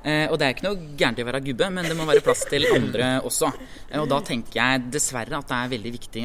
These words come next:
Speaker 1: at spesielt unge, eh, unge politikere, kanskje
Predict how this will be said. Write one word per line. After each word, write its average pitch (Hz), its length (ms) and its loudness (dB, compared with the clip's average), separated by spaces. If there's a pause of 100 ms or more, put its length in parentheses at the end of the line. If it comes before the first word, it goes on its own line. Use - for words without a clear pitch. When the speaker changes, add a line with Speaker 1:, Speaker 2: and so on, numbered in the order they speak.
Speaker 1:
at - 380 -10 (100)
spesielt 117 580 -6
unge, 113 400 -4 (500)
eh, 110 680 -8
unge 117 240 -4
politikere, 113 600 -4
kanskje 113 340 -4